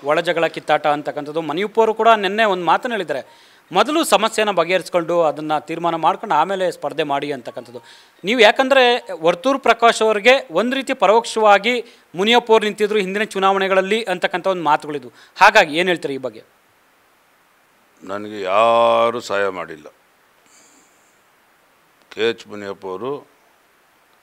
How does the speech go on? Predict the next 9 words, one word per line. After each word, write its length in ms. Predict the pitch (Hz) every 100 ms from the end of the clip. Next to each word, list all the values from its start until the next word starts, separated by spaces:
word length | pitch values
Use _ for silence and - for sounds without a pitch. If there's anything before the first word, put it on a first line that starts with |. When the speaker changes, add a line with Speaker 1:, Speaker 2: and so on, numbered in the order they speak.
| _ _ _ _ _ _ _ _ _ _ _ _ _ 95
Speaker 2:
ವರ್ತೂರು 360 | 101 - 135 117
ಪ್ರಕಾಶ್ಗೆ 400 | 110 101 98 123 104
ಗಂಟು 240 | 107 113 135
ಮೂಟೆ 220 | 123 110 113
ಕಟ್ಟಿಸ್ತೀನಿ, 600 | 104 87 98 - 95 101 101 82 _ _ _ _ _ _ _ _ -
ವರ್ತೂರು 360 | 101 110 147 135 -
ಕಳಿಸ್ತೀನಿ 380 | 117 - 120 110 92
ಅಂತೇಳಿ 360 | 95 92 113 147 - _ _ _ _ _ -
ಕಳೆದ 260 | 104 113